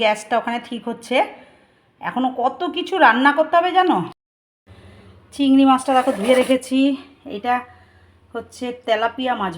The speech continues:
বললো, তেলাপিয়া না, এটা হচ্ছে পোনা মাছ, আমি ঠিক চিনি না। এটা হবে, এই যে দেখো লতি। আর এখানে তো আমার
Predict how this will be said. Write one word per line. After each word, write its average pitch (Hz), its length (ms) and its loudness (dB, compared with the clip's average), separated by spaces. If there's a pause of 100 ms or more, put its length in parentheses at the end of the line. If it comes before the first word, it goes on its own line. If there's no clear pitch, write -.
(100)
বললো, 151 240 -6 (460)
তেলাপিয়া 220 460 -8
না, 202 140 -4
এটা 202 140 -4
হচ্ছে 214 200 -10 (920)
পোনা 233 360 -2
মাছ, 156 240 -6
আমি 254 160 -4
ঠিক 285 160 -8
চিনি 285 200 2 (100)
না। 208 60 2 (1300)
এটা 214 240 -2
হবে, 247 200 0 (1200)
এই 214 80 -6
যে 233 100 -8
দেখো 247 220 0
লতি। 233 320 -2 (1800)
আর - 120 -8
এখানে 233 220 -4
তো 240 80 0
আমার 240 120 0